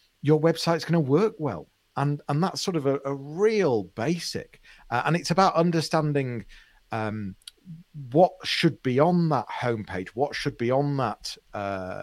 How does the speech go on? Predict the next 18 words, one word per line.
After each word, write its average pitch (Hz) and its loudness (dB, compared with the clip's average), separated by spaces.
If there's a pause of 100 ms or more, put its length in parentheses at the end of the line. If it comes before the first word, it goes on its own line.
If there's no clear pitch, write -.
(160)
inner 135 0
page - -10 (480)
to, 127 2 (320)
to 120 -2 (220)
responsively 135 0
show 131 4
on 117 -4 (140)
a 113 -6
mobile 101 -2
device. 110 0 (400)
So 190 6 (1400)
in 180 6
terms 208 6
of, 160 0 (180)
uh, 127 -2
the 120 -6
technical 147 0
aspect, 131 0